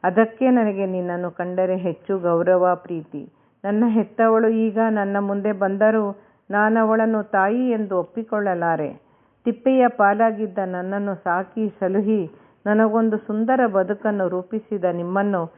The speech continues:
ತಾಯಿ ಎಂದು ಹೇಳಲು ನನಗೆ ಹೆಮ್ಮೆ. ಅಮ್ಮ ಎನ್ನುವ ಪದದ ಅರ್ಥ ಮಾಡಿಸಿ ನಿನ್ನ ಮಮತೆಯನ್ನೆಲ್ಲ ಧಾರೆ ಎರೆದೆ. ಆದರೆ ನನ್ನ ವೃತ್ತಿ ಬದುಕಿನಲ್ಲಿ ನಾನು ಹುಟ್ಟು ಸಾವುಗಳ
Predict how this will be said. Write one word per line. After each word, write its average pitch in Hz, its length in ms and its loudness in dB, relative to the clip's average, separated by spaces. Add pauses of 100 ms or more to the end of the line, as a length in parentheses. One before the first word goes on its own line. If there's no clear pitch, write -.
(280)
ತಾಯಿ 214 380 4
ಎಂದು 220 260 0
ಹೇಳಲು 185 560 -2
ನನಗೆ 165 380 -6
ಹೆಮ್ಮೆ. 170 560 -6 (420)
ಅಮ್ಮ 214 280 4 (340)
ಎನ್ನುವ 208 460 0
ಪದದ 196 420 0 (180)
ಅರ್ಥ 180 360 -4
ಮಾಡಿಸಿ 202 800 -4 (220)
ನಿನ್ನ 220 300 2
ಮಮತೆಯನ್ನೆಲ್ಲ 208 1080 2
ಧಾರೆ 180 440 0
ಎರೆದೆ. 175 440 -2 (440)
ಆದರೆ 214 760 -2 (140)
ನನ್ನ 233 360 2
ವೃತ್ತಿ 247 420 -2
ಬದುಕಿನಲ್ಲಿ 202 880 -4 (300)
ನಾನು 202 340 0
ಹುಟ್ಟು 202 380 -4
ಸಾವುಗಳ 202 640 2